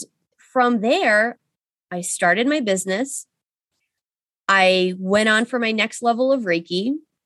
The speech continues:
I started practicing on other people in person. And I was like, "I, there's no way I can not do this."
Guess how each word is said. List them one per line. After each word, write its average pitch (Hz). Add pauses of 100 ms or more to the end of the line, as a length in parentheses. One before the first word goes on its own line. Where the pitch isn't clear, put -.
(380)
I 196
started 196
practicing 277
on 220
other 190
people 190
in 220
person. 208
And 208
I 190
was 190
like, 185 (760)
"I, 196
there's 190
no 202
way 247
I 190
can 165
not 180 (160)
do 147
this." 135